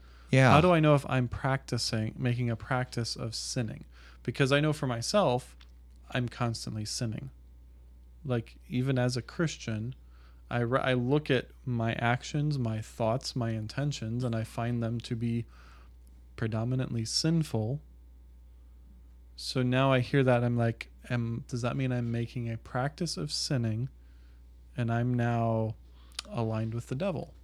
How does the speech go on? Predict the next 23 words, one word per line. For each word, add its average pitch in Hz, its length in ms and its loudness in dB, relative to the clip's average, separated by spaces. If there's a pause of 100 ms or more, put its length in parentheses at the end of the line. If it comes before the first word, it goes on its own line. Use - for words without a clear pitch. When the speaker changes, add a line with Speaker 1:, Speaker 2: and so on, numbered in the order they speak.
(220)
Speaker 1:
See, 147 380 6
I, 131 280 4 (160)
I 123 120 4
orchestrated 117 640 4
our 95 160 4
entire 98 460 2
lives 92 580 -2 (140)
so - 200 0
that 92 100 2
it 98 60 -2
would 90 100 0
lead 95 260 -2
to 90 80 -8
this. 82 420 -2
Speaker 2:
<laughs> 311 60 2 (1900)
Speaker 1:
Because 113 640 4 (460)
this 123 380 6
is 113 220 0
applying 98 580 0
last 90 640 -2
week's 87 460 -4 (100)
podcast. - 760 0 (360)
Speaker 2:
Ah. 120 760 -4